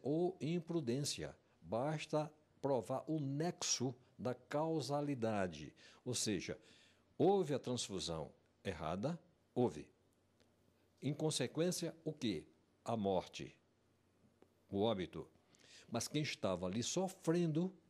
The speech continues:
foi o filho. Vem, então, por consequência, o dano moral contra o filho que sofreu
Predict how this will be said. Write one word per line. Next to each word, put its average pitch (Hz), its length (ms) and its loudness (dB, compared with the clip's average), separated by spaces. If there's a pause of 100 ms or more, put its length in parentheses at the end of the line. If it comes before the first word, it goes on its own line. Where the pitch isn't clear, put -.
(120)
foi 131 300 -2
o 151 60 -2
filho. 110 680 -6 (480)
Vem, 127 380 -2
então, 120 560 -2 (240)
por 202 400 4
consequência, 104 1160 0
o 175 100 0
dano 175 580 0
moral 113 540 0 (600)
contra 135 440 0
o 170 220 0
filho 180 400 0 (320)
que 196 320 0 (100)
sofreu 147 760 0